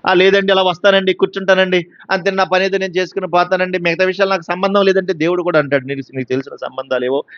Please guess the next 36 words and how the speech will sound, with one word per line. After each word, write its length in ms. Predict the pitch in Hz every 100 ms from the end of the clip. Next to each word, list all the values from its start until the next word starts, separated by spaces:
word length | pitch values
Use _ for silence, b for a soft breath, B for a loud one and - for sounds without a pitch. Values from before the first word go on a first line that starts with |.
| B -
నేను 160 | 139
కూడా 140 | 143 131
చేస్తానులే, 460 | 123 123 117 113
తొందరపడకు. 540 | 107 120 127 110 110 104
ఎవని 320 | 120 127 127
క్రియలు 320 | - 127 127 123
చొప్పున 240 | 120 123
వానికి 640 | 117 120 120 117 147 220 - _ _ _ _ _
జీతం 360 | 107 165 185 165
నా 80 | 147
దగ్గర 240 | 143 143
ఎప్పుడు 180 | 127 156
రెడీగా, 300 | 131 151 147
జీతం 260 | 127 131
ఎప్పుడు 200 | 131 131
రెడీగా 260 | 135 123 120
ఉంటుంది, 220 | 113 107
నువ్వేం 220 | 123 135
తొందరపడకు" 540 | 131 139 135 104 - - _ _ _ _ 185
అని 80 | 165
అంటే, 180 | 151 131 175
చూడండి, 140 | 160
చివరిగా 300 | 156 156 151
ఒక 60 | 143
మాట 120 | 139
చెప్పి 200 | 131 123
ముగిస్తాను. 380 | 127 123 117 101
పది 240 | 127 127
పద్నాలుగు 560 | 123 110 120 117 113 110
హెబ్రీ 260 | 107 110
పత్రిక 480 | 117 - 110 104 101 - _ _ _ _
పదాధ్యాయం 480 | 120 120 123 113 117
ఇరవై 180 | 120 127
నాలుగు 280 | 123 135 135
వచనం 260 | 117 120
చూడండి. 280 | 110 101 92